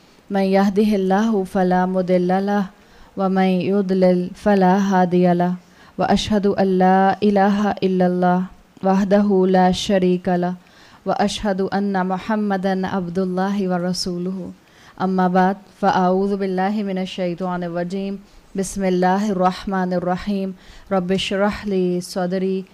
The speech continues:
व यस्सिर ली अमरी वहलुल उक़दतम मिन लिसानी यफ़क़हू क़ौली। अल्लाहुम्मा सब्बितना इंदल मौती बिला इलाहा इल्लल्लाह। ए हमारे अल्लाह, हमें हमारी मौत पर कलमा ला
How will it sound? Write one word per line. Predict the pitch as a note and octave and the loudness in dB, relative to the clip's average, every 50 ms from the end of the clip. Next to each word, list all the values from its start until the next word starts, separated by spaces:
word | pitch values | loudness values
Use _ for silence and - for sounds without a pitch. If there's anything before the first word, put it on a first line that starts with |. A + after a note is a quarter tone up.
| - _ _ _ | -20 _ _ _
व | - G3 | -6 -4
यस्सिर | F#3+ F#3+ G3 G3+ G3+ - - - A3+ A3 G#3 G3+ G3 | -2 0 -2 -2 -4 -6 -4 0 0 2 2 2 0
ली | G3 F#3+ G3 G3 F#3+ F#3 F3+ F3+ - - - | 0 0 2 2 2 2 0 0 -2 -4 -4
अमरी | F#3+ F#3 F#3 F#3 F#3 F#3 F#3 F#3 F#3+ F#3+ G3 F#3+ - - _ _ - | -4 -2 0 0 0 2 2 2 2 0 -2 -6 -10 -20 _ _ -2
वहलुल | - F#3+ F#3 - - A3 G3+ G3 F#3+ F#3+ F#3+ F#3 - | 0 0 0 0 -2 -2 0 2 2 2 0 0 -2
उक़दतम | F#3+ F#3+ - G3+ F#3+ G3+ G#3+ G#3 - G3+ F#3+ F#3 F#3+ F#3 F#3 | -4 -4 -4 -2 0 2 2 2 2 0 0 0 0 -2 0
मिन | F#3 F#3+ F#3 F#3 F#3 | 0 -2 -2 0 0
लिसानी | F3+ F#3 F3+ - G#3 G3+ G3 G3+ G3+ G3+ F#3+ F#3 F#3 F#3 F#3 F#3 | 0 0 0 -2 -2 -2 0 0 0 0 -2 -2 -2 -2 0 0
यफ़क़हू | F#3+ F#3 F#3 - - - G#3 G#3+ G#3+ G#3+ G#3 G3 F#3+ F#3 F#3 F#3 F3+ - | 0 -2 -2 -6 -6 -4 -2 -2 -2 -2 -2 0 0 2 0 0 -2 -2
क़ौली। | - F#3 F3+ F3+ F3 F3+ F3 F3 F3 F3+ F3+ - _ _ _ - - - - - - | -2 0 0 2 0 0 0 -2 -2 -4 -6 -10 _ _ _ -20 -20 -20 -18 -8 -4
अल्लाहुम्मा | F#3+ F#3 F#3 F#3 F#3+ F#3 G#3 G3 F#3+ F#3+ F#3+ | -2 0 2 2 2 0 0 -2 -2 -2 -2
सब्बितना | - G3 F3+ F3 F#3 G3 G3 G3+ G3 F#3 F3 F3 F3 E3+ F3 | -2 -2 -2 -2 -2 -2 -2 -2 -2 -2 0 0 0 -2 -2
इंदल | G3 G3 F#3+ F#3+ F#3+ F#3 F#3 F#3 | -2 -2 0 0 0 0 0 -2
मौती | F#3+ F#3+ F#3+ G3 G3+ G3 G#3+ G#3 A3 A3+ A3+ - - _ _ - | -2 -2 -2 -4 -4 -4 -4 -4 -4 -4 -6 -12 -20 _ _ -4
बिला | F#3 F#3 F3+ F3+ F3+ F#3 F#3 - - | -2 0 2 2 2 2 2 0 0
इलाहा | G3 F#3 F#3 F#3 G3+ G3+ G#3+ A3 G3+ - - | 0 2 2 2 2 2 0 0 0 0 -2
इल्लल्लाह। | - F3+ E3+ F3 F3+ F3 F3 E3+ F3 F3+ F#3+ - _ _ _ _ _ - - - | -2 -2 0 0 -2 -2 -2 -2 -2 -4 -6 -10 _ _ _ _ _ -20 -14 -8
ए | - G3 | -4 -2
हमारे | G3+ G#3 F#3+ F#3+ F#3+ F#3 F#3+ F#3+ | -2 0 0 0 0 0 2 0
अल्लाह, | F#3+ F#3+ F#3+ G3 G3 G#3 A3+ A#3+ - _ - | 0 0 -2 -2 -4 -6 -8 -10 -16 _ -8
हमें | G3 G3+ F#3+ G3 G3 G3+ | -6 -4 -4 -2 -2 -2
हमारी | G#3 G#3 F#3+ F#3 F3+ F3+ F3+ F#3 F#3 F#3 F#3 F#3 F#3 - - F#3+ | -2 -2 0 0 0 0 2 2 0 0 0 -2 -6 -8 -8 -6
मौत | F#3 F#3+ G3 G3+ G3+ - | -4 -2 -4 -4 -2 -2
पर | G#3+ G#3 | -4 -2
कलमा | G#3 G3+ F#3 F3+ F#3 F#3 F3+ F3+ F3+ F3+ | 0 -2 -2 -2 -2 -2 -2 -2 -4 -4
ला | F#3 F#3 F#3+ G3 | -4 -2 -2 -2